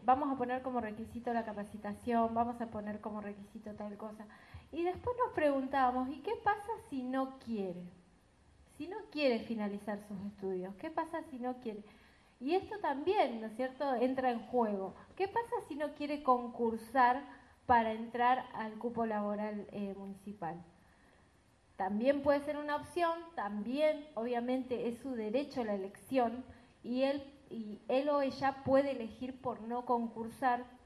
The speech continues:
por no capacitarse, ¿sí? Como todos, es una elección personal, pero no por eso, eh, se les va a prohibir,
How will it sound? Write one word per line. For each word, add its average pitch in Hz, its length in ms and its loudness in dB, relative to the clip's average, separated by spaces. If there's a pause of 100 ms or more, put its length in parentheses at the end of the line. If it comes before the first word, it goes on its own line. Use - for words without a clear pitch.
por 208 200 -4
no 220 240 -4
capacitarse, 240 1000 -2 (600)
¿sí? 240 240 -6 (360)
Como 220 320 0
todos, 269 440 2
es 226 180 -2
una 240 160 -4
elección 226 520 -4 (140)
personal, 262 580 0 (280)
pero 226 240 0
no 233 180 0
por 262 200 0
eso, 294 400 -2 (340)
eh, 202 480 -2 (720)
se 233 120 4
les 220 200 -6
va 220 60 4
a 214 100 0
prohibir, 240 640 -2